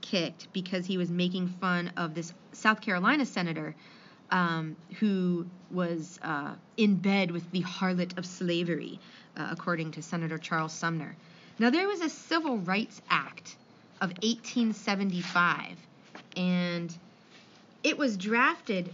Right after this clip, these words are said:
by, um, Senator Charles Sumner, as well as a, uh, as well as John Mercer Langston,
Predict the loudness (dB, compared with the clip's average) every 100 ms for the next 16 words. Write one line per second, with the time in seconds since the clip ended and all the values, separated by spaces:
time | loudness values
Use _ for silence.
0 | 0 4 4 4 -2 -4 0 0 0 -4
1 | -8 -4 0 2 2 2 2 2 0 0
2 | 0 0 -4 -6 -12 -20 -4 2 2 4
3 | 6 6 6 6 6 6 4 0 -2 -8
4 | -20 -20 -20 -10 0 4 6 4 4 2
5 | 0 -4 -12 -18 -20 -20 -20 -20 -20 -20
6 | -20 -20 -20 -20 -20 -20 -12 -4 -2 -2
7 | 0 2 2 0 -4 0 0 0 -4 -18
8 | -20 -20 -20 -20 -20 -20 -20 -20 -20 -20
9 | -20 -20 -20 -20 -16 -4 4 8 10 8
10 | 8 6 4 2 0 0 2 4 4 2
11 | -6 -8 -8